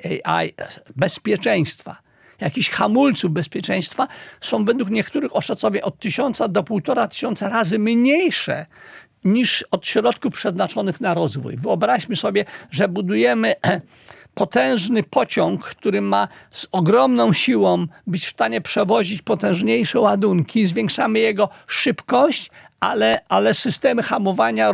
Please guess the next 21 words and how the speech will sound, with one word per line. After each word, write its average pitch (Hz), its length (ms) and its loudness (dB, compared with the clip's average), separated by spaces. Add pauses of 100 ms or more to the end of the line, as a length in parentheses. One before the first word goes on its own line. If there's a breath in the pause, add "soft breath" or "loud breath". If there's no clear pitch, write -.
(140)
rozbudowa 202 580 0
systemu 208 460 -2
hamowania 208 560 0
jest 196 120 -2
kompletnie 196 480 -6
zaniedbana. 170 720 -4 (180 soft breath)
To - 120 -4
jest - 160 -2
ta - 120 -2
sytuacja 190 600 -2
w 151 60 -4
rozwoju 175 500 0 (220)
A 156 160 -4
I. - 60 -14 (420 loud breath)
A - 120 -2
poza 262 400 4
tym, 185 380 4 (480 loud breath)
e, 190 140 -2
niektórzy 285 640 4
badacze 165 460 0
twierdzą 165 640 -10